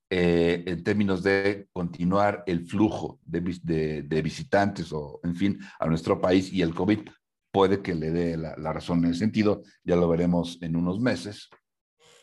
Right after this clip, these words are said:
Em, y bueno, lo que, lo que se va a tratar de manera inmediata es fomentar, todavía hay, hay un poco de temor,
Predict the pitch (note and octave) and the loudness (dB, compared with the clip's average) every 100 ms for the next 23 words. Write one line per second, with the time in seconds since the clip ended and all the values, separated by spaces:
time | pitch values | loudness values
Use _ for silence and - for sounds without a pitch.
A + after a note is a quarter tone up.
0 | _ _ _ _ _ _ _ _ - A2 | _ _ _ _ _ _ _ _ -2 2
1 | A2 A2 G#2 G2+ F#2+ F2+ - A#2 A#2 B2 | 4 4 4 2 0 -2 -2 2 4 4
2 | F2 F2 - - G#2 G2+ G2 F#2+ F#2+ F#2+ | 2 -4 -14 -6 0 2 4 4 2 0
3 | F#2+ F2+ F2 E2+ E2+ E2+ E2 F#2 F#2 F2 | 2 2 0 -2 -2 -4 -6 -6 -2 -2
4 | F2 F2 - F2 B2 D3 C3+ A#2+ A#2+ A#2+ | -2 -6 -2 0 0 0 2 4 4 0
5 | - E2+ E2 F#2+ G2+ F2 D2+ D2 F#2 F#2+ | -8 -6 -2 0 0 -2 -6 -2 0 0
6 | - B2 - _ _ - F#2+ G#2 A2 - | 0 -4 -4 _ _ -6 -2 0 -2 -8
7 | _ _ - F2 E2 D#2 G#2+ G#2+ - - | _ _ -6 -4 -2 0 2 4 2 4
8 | C3+ C3+ A#2+ C3 C3 G2 G2 - F#2 G2 | 4 6 6 6 4 2 2 0 0 0
9 | F#2+ F2+ F2 F2 F2 F2 F2 E2+ F2 G2+ | 0 -2 -4 -6 -6 -4 -2 0 2 2